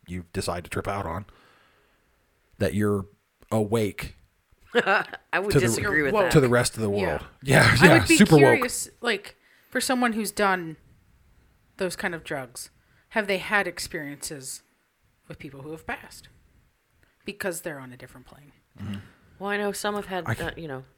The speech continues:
Speaker 2: conversations with Marvin the Martian.
Speaker 1: Well, yeah.
Speaker 2: <laughs>
Speaker 1: Yeah, I mean, I can speak from, like, my personal experience with,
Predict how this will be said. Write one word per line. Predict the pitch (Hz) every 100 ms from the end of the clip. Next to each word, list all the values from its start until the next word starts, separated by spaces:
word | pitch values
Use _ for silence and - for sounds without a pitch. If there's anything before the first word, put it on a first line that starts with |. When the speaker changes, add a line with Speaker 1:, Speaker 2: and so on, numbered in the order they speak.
| _ _ _ _ _ _
Speaker 2:
conversations | - 175 170 151 151 175 147 131
with | -
Marvin | 113 139 139
the | 117
Martian. | 110 196 - 107 156 - _ _ _ _
Speaker 1:
Well, | 98 95 90 90 - - -
yeah. | 220 - - 220 - - - 190
Speaker 2:
<laughs> | - _ _ _ _ _ _ _ _ _ _ _
Speaker 1:
Yeah, | 98 87 -
I |
mean, | 117
I | 131
can | 147
speak | - 135
from, | 120 110
like, | 120 117 90
my | 104 151
personal | 147 147 123 117
experience | 110 127 117 107 -
with, | 110 98 -